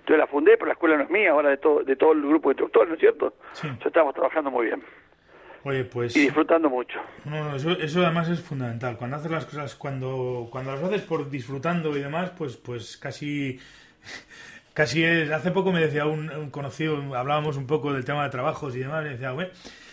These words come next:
Speaker 2: si consigues trabajar de lo que te gusta, al final lo que harás será no trabajar nunca". O sea, quiero decir, cuando consigues trabajar de lo que te gusta,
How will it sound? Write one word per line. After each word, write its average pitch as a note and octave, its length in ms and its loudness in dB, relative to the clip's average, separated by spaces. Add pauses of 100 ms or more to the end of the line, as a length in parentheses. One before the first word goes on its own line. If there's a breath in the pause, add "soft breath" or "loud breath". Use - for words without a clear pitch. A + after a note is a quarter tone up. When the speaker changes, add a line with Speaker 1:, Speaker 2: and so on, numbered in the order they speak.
Speaker 2:
si - 180 -4
consigues D3+ 380 0
trabajar F3+ 500 4
de E3+ 100 2
lo E3 180 0
que D#3+ 140 -2
te D#3 140 0
gusta, F#3+ 560 2
al D3+ 100 0
final C#3+ 840 -2
lo C3 120 -4
que C#3 80 0
harás D#3+ 220 4
será F3 180 2
no E3+ 100 4
trabajar D#3 420 2
nunca". C3 380 -2 (160)
O - 40 -16
sea, C3+ 180 -4
quiero C3+ 140 -4
decir, C3 160 -4 (340 loud breath)
cuando D3 240 4
consigues G#3+ 440 4
trabajar E3 360 4
de D3 80 -4
lo C#3+ 100 -4
que C#3 60 -4
te C3+ 100 -6
gusta, A3+ 400 -4